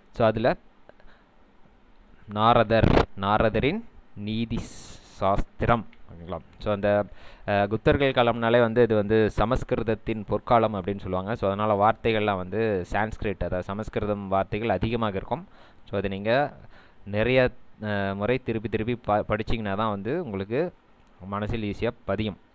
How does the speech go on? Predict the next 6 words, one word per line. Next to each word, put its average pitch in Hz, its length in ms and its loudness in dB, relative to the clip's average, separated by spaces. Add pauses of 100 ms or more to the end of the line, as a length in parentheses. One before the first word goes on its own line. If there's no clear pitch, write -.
(100)
ஓகேங்களா? 90 240 -12 (920)
So 110 140 0
இல்லைன்னா 120 380 0 (140)
கன்ஃபார்மா 117 600 -2 (840)
க-, 104 160 -2 (120)
ஆ, 101 420 0